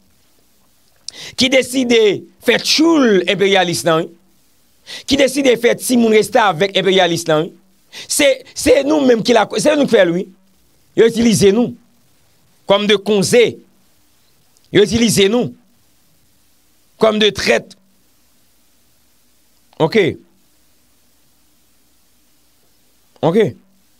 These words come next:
Ils utilisent nous comme de conseils.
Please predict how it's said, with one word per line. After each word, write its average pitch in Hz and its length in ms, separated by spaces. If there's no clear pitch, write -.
Ils 208 120
utilisent 240 380
nous 226 100
comme 214 180
de 208 100
conseils. 202 560